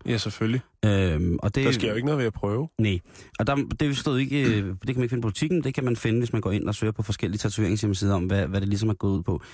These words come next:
Speaker 2: Så er der de her kæmpe store, øh, fjernsynsprogrammer, som hedder et eller andet med L A Ink. I Danmark har vi Tattoo-salongen, øh,
Speaker 1: Mm,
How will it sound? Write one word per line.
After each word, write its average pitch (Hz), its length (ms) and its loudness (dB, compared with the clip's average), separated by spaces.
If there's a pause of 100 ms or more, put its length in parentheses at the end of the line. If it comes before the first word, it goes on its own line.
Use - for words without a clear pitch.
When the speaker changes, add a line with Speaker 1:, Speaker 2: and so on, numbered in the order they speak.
(300)
Speaker 2:
Så 160 100 2
er - 20 0
der 165 80 -2
de 156 140 0
her 156 120 4
kæmpe 160 300 0
store, 147 400 0
øh, 113 240 2 (200)
fjernsynsprogrammer, 131 1000 -2
som 104 180 0
hedder 113 160 4
et 110 40 2
eller 117 140 0
andet 113 160 2
med 110 220 0
L 123 60 2
A 120 40 0
Ink. 113 360 0
I 117 60 -2
Danmark 117 300 -2
har 117 120 -2
vi 117 100 0
Tattoo-salongen, 117 760 -2 (240)
øh, 101 340 4 (380)
Speaker 1:
Mm, 110 240 0